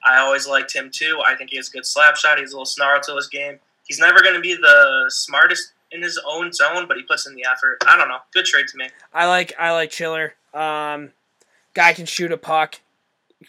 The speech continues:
Speaker 2: probably run a power play. I think this is good for the Sabres. Um, I mean, dude, the Sabres gotta get rid of just the fucking same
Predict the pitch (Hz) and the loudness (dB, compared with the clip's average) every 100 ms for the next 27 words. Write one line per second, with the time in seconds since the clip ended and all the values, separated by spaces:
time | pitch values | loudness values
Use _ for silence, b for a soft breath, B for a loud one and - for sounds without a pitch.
0 | _ - 185 180 160 160 151 160 147 147 | _ -2 2 2 0 -4 -4 -4 -4 -4
1 | 147 156 156 - _ _ _ _ _ 151 | -4 -4 -4 -8 _ _ _ _ _ -12
2 | 170 165 151 160 147 151 151 147 160 151 | -10 -10 -10 -10 -10 -10 -10 -14 -6 -6
3 | 147 143 139 - _ _ _ _ _ _ | -6 -10 -12 -18 _ _ _ _ _ _
4 | _ _ 127 127 120 113 101 _ - 190 | _ _ -20 -18 -18 -20 _ _ -8 -6
5 | 233 214 _ b b b 226 233 220 254 | -6 -8 _ b b b -10 -10 -8 -6
6 | 311 320 294 277 233 220 175 175 165 151 | -4 -6 -4 -4 -4 -8 -8 -10 -10 -14
7 | 160 160 - - 170 160 139 170 160 151 | -16 -14 -14 -10 -10 -10 -12 -12 -12 -14